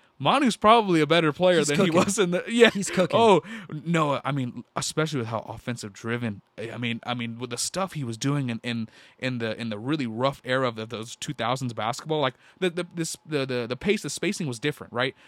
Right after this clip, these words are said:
Speaker 1: But now in this pace and space era of hoops, where Manu can really get busy, really get active, with all of that root, like, man, no, I, I think you would have seen a, a completely different player, man. I, I don't know. I'm not gonna compare him to, you know, some of the greats of our, of this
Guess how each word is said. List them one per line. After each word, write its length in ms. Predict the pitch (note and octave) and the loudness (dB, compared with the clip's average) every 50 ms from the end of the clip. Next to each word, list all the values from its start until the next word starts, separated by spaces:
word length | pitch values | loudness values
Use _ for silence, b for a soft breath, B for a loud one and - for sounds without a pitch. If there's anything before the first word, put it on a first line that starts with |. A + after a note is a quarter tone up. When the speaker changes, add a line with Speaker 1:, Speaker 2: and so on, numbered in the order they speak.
| B B B | B B B
Speaker 1:
But 140 | - D3 F3 | -2 2 2
now 140 | A3 A#3+ A#3+ | 4 4 2
in 40 | |
this 120 | G3 D#3 - | 2 -2 -4
pace 260 | - F#3 F3 F#3+ - | -4 -4 -4 -2 -4
and 80 | D#3+ - | -6 -6
space 280 | - C#3+ D#3 E3 - | -4 -4 -4 -4 -4
era 220 | - D#3+ E3+ D#3+ B2+ | -4 -2 -2 -2 -2
of 60 | A2 | -4
hoops, 380 | B2+ C#3 F3+ F#3+ - - - b b b b | -4 -4 -4 -4 -6 -14 -16 b b b b
where 120 | - B2 C3+ | -6 -2 0
Manu 280 | D3 D3+ D#3+ F3 F3+ | 2 2 4 2 2
can 300 | - - C#3+ A#2 G#2+ G#2+ A2+ | 0 -2 -6 -6 -6 -6 -4
really 300 | B2+ D3+ E3+ F3 E3+ E3 | 0 0 2 2 0 -2
get 240 | C#3+ D3+ D#3 C3+ B2 | -2 -2 -4 -2 0
busy, 260 | C#3 A3+ E3+ E3 C#3 | -2 -2 -2 -4 -4
really 260 | B2 C3+ D3+ E3 E3 | -2 -2 0 0 -2
get 140 | C#3 C#3 C3 | -2 -4 -4
active, 480 | - B2 B2 C3+ - - A3 A3 - b b b b b b | -2 -2 -4 -4 -4 -6 -10 -10 -10 b b b b b b
with 160 | C3+ D3 C#3+ _ - | -6 -6 -6 _ 0
all 200 | D3 E3 F#3+ G3+ | 2 2 4 4
of 60 | F#3 | 2
that 180 | F3+ E3 D3 C3+ | 2 2 2 2
root, 180 | C#3+ D#3+ D#3 | 0 0 0
like, 240 | D3+ C#3 C3 - - | 0 0 -2 -2 -4
man, 520 | - D3+ D#3+ F3 F#3+ G3 F#3 D3+ B2+ B2+ | -10 -8 -4 -2 -2 0 0 0 0 0
no, 140 | B2+ B2 A#2+ | 0 -2 -2
I, 280 | A2+ - C3 - - - | -2 -4 -8 -10 -8 -4
I 100 | - F3 F#3 | -4 -4 -4
think 320 | - - D#3 A#2+ - _ b b b b b b b | -2 -4 -4 -4 -6 _ b b b b b b b
you 240 | - C#3 E3+ G#3 G3+ | -6 -2 0 2 4
would 140 | F3+ D3 | 4 2
have 100 | C3+ B2 | 2 -2
seen 180 | - - D3 B2+ | -4 -6 -4 -4
a, 140 | A#2+ A#2 - - | -4 -4 -6 -8
a 100 | - A#2 | -12 -12
completely 480 | - A#2+ A2 - - D#3+ D3+ C#3+ B2+ B2 | -10 -10 -12 -8 -4 -4 -4 -4 -4 -4
different 300 | C3 B2 - B2 G#2+ - | -6 -6 -6 -6 -12 -10
player, 260 | - A2 G#2 G2+ G2+ | -10 -10 -10 -10 -12
man. 220 | G2+ G2+ G2+ G2+ - | -14 -16 -16 -14 -6
I, 180 | - C#3+ D#3+ F3+ | -4 0 0 2
I 20 | |
don't 120 | G3 G#3 | 2 2
know. 200 | G#3 G3+ G3 F#3+ B B B B | 0 0 -2 -4 B B B B
I'm 100 | D#3+ G3 | -2 0
not 120 | G#3+ G#3+ | 0 0
gonna 100 | A#3 A3 | -2 -2
compare 340 | F3+ F3+ D3+ - F3 E3+ F3 | -4 -4 -4 -2 -4 -2 -2
him 80 | F3+ F3+ | -2 -2
to, 140 | D#3+ D3 A#2+ | -2 -4 -4
you 120 | B2 C3+ | -4 -6
know, 80 | C3 B2+ | -6 -4
some 180 | - F3 E3+ E3+ | -4 -4 -4 -4
of 60 | D3 | -4
the 60 | C3+ | -4
greats 280 | - D3 D3 D#3 - E3 | -2 -2 -2 -2 -2 -2
of 80 | C#3+ | 0
our, 200 | C#3+ C#3+ D3 - - | 0 0 0 -2 -2
of 160 | - C3+ B2+ C3+ | -4 -6 -4 -4
this 220 | D3 D3 - | -6 -6 -6